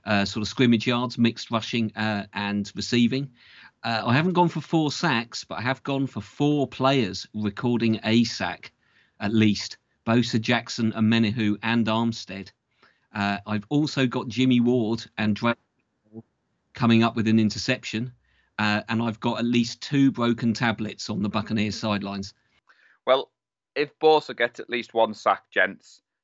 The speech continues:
Speaker 2: he'll make history, because that would take him to fifteen point five on the year. It would be the second consecutive year that he's eclipsed the fifteen sack mark, making him just the fifth player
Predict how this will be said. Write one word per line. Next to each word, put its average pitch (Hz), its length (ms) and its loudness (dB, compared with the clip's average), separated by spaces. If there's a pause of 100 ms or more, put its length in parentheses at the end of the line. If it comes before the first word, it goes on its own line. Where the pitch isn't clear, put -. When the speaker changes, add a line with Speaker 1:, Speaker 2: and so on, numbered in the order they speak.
Speaker 2:
he'll 98 160 -4
make 98 300 0
history, 101 440 -4 (400)
because 104 240 -10
that 98 140 -2
would 104 120 -18
take - 200 0
him - 120 -12
to - 100 -16 (100)
fifteen 104 440 -6
point 95 280 -4
five 95 240 4
on 98 100 -6
the 95 80 -10
year. 98 360 2 (340)
It 92 80 -10
would 87 120 -14
be 104 60 -6
the - 100 -14
second 107 400 -4
consecutive 98 600 -6
year 98 200 0
that 92 140 0
he's 95 120 -10
eclipsed - 640 -10
the 95 60 -4
fifteen 101 420 -8
sack - 340 -2
mark, 98 380 -2 (320)
making 107 320 -2
him 101 100 -6
just 98 180 -16
the 104 60 -14
fifth - 340 -10
player 101 320 2